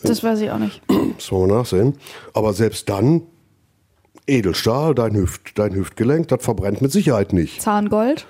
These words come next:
Speaker 2: Zahngold, ja, schmilzt, schmilzt so vor sich hin und dann hast du dann irgendwelche Klumpen. Weiß gar nicht, was sie damit machen.
Speaker 1: Das, ähm, schnappen sich manche Krematoriumsmitarbeiter. Da gab
Speaker 2: Ja.
Speaker 1: es auch schon viele Debatten und, äh, <clears throat> verkaufen das.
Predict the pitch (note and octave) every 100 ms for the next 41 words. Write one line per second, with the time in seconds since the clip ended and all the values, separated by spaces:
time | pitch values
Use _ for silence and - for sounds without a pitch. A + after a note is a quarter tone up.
0 | - - - G2+ B2+ D3+ F3 G2 G2 C#3+
1 | D3+ - A#2+ B2+ - - - C3 C3+ -
2 | A2 A#2 A2 - G#2 F3+ F#3+ C#3 A#2 B2
3 | C3 B2 A#2+ A#2 G#2 - G#2 G#2+ E3+ E3+
4 | - - - A2 G#2 F2 F#2+ - E2 E3+
5 | G#3 A#2+ G2+ F2+ - _ _ _ A3 B3
6 | - - C4+ C4+ C4+ C#4 C#4+ C#4+ D4 C#4+
7 | - - _ _ - B3+ B3+ D4+ C4 C#4
8 | C#4+ - A#3+ C4 C#4+ C#4 C#4 - B3+ B3
9 | A#3+ A#3+ A#3 A#3 A3+ - A#3 A#3 A3+ A#3+
10 | B3+ D4+ E4+ C4 A3+ A3+ A#3 - A3+ -
11 | B3 - A3+ A3 G#3+ A3+ A3+ A3 A#3 A3+
12 | - G#3+ G#3 - G#3 G3+ - - - -
13 | - G3+ - - - A3+ A3+ C#4 - -